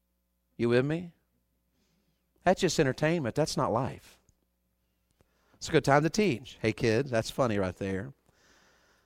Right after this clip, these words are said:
But there's not a drunk in the world that locks himself in a jail cell. He'll go home and beat up his wife. He'll go home and abuse his children.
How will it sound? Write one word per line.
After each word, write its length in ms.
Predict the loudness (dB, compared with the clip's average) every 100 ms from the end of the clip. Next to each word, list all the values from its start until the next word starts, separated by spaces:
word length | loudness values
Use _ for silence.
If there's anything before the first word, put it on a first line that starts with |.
| _ -10
But 100 | -4
there's 140 | -2
not 140 | 0
a 60 | -2
drunk 340 | 2 0 2
in 80 | -2
the 80 | -4
world 280 | 0 2 2
that 100 | 0
locks 320 | 0 0 -4
himself 480 | -6 -2 0 0 -2
in 80 | -10
a 40 |
jail 280 | -4 -2 -2
cell. 300 | -2 -2 0
He'll 140 | -2
go 160 | -2 -2
home 200 | -2 -4
and 100 | -4
beat 120 | -2
up 120 | -2
his 140 | -4 0
wife. 380 | 2 2 -2 -12 _ _ _ _ _ _ _ _ _ _ _ _ _ _ _ _ _ _
He'll 80 | 2
go 100 | 4
home 140 | 4
and 80 | 2
abuse 280 | 0 0 0
his 160 | -2
children. 440 | 0 2 0 -2